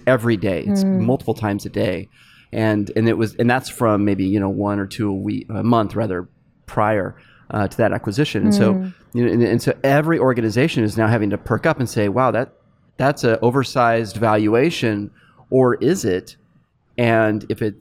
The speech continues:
Speaker 1: and, and then they have to understand what that thesis is.
Speaker 2: Mm.
Speaker 1: And, and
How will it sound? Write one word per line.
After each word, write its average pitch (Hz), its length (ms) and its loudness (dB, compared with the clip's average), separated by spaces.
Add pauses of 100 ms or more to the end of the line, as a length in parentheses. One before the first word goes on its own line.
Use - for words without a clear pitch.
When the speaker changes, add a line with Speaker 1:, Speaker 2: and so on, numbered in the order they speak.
Speaker 1:
and, 113 280 -4
and 110 200 -2
then 107 340 -2
they 117 80 -4
have 113 160 -2
to - 100 -2
understand 110 480 0
what 113 140 -4
that 92 240 -6
thesis 165 400 -4
is. 101 240 0
Speaker 2:
Mm. - 0 -
Speaker 1:
And, 107 260 -2
and 107 320 -2